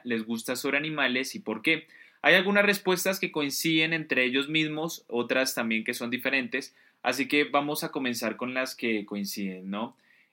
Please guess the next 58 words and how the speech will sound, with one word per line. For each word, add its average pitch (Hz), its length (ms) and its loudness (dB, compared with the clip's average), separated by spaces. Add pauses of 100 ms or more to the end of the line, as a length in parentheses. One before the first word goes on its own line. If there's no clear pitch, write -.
Eh, 139 260 6
la 143 120 4
primera 147 280 4
es 160 80 0
escrita, 202 420 0
así 156 120 -4
que 147 120 -2
la 139 100 2
vamos 123 240 -2
a 131 60 -4
responder. 170 720 -2
Eh, 117 420 0
nuestra 123 380 -2
primera 120 240 -2
invitada 123 320 0
dijo, 120 340 0
"Me 117 140 0
gusta 135 420 0
El 123 260 2
Rey 220 220 8
León, 165 420 4
ya 120 160 2
que 147 140 4
es 147 180 0
una 151 160 0
película 139 380 0
que 151 100 -2
nos 131 140 -2
muestra 113 260 -2
la 135 60 0
importancia 120 480 -2
que 143 80 -2
tiene 117 420 -2
el 120 100 -2
mantener 113 460 -2
un 139 100 -2
equilibrio, 120 500 2
ya 110 200 -4
que 123 100 -8
nos 127 160 -6
muestra 117 480 -2
el 110 200 -4
caos 135 320 4
que 165 100 -4
se 170 80 -4
genera 127 260 2
a - 20 2
nivel 131 260 0
ambiental 123 560 0
y 113 40 2
político 127 520 -2
cuando 143 260 0
hay 110 100 0
un 110 80 -6
desequilibrio 123 520 -2
en 120 80 -2
estos 123 320 -4
ámbitos, 175 560 -4